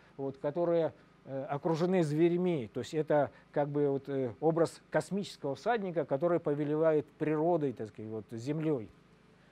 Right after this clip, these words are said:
Вот, они, э, в большом количестве встречены и в Поволжье, и в Сибири, так сказать, вот, и на севере. Вот, и они специально делались, э, в булгарских мастерских на продажу в обмен на меха.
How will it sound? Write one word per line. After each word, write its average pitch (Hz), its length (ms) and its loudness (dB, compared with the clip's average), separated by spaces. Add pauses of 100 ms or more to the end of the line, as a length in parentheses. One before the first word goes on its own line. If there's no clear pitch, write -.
Вот, 135 240 -8
они, 185 340 -2 (280)
э, 139 260 -2
в 127 80 -4
большом 170 320 2
количестве 180 560 0
встречены 175 520 2
и 190 180 -2
в - 80 -6
Поволжье, 180 680 4
и 170 180 -2
в - 60 -6
Сибири, 170 580 0
так 156 160 -4
сказать, 143 240 -8
вот, 139 160 -8
и 175 140 -8
на 160 120 -4
севере. 104 460 -10 (500)
Вот, 117 200 -10
и 131 60 -8
они 180 180 -2
специально 196 720 6 (480)
делались, 160 580 4 (1400)
э, 131 140 -6
в 120 40 -4
булгарских 151 640 4
мастерских 147 600 -4 (320)
на 139 160 2
продажу 175 640 6
в 123 100 -2
обмен 156 300 -2
на 147 80 -6
меха. 135 420 -4